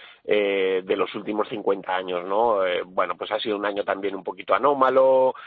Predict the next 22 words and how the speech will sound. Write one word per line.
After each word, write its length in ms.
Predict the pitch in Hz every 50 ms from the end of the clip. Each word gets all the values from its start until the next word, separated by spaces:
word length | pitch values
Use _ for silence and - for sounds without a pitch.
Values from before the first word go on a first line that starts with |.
| - - _
hemos 260 | - 107 107 107 -
tenido 300 | - 107 101 107 107 107
el 80 | 107 -
final 340 | - 107 101 110 117 117 110
de 80 | 110
un 80 | 110 110
episodio 420 | 104 92 107 - - 117 104 101
muy 220 | 101 107 104 104 104
intenso 400 | 104 101 - 107 104 98 - 104
del 180 | 95 95 98
Niño 520 | 110 143 151 143 139 127 127 127 127 127 123
y 120 | 113 104
eso 320 | 113 107 - - 110 101 - - - - - _ -
hizo 320 | 120 120 - - 113 107
que 80 | - 110
el 80 | 107
invierno 400 | 104 104 101 113 113 110 117 110
pasado, 400 | 101 - 104 - - 117 113 107
pues, 160 | - 98 -
fuera 160 | - 110 104 104
muy 180 | 107 107 101
templado. 640 | 90 - 98 101 95 - 131 131 131 123 127 139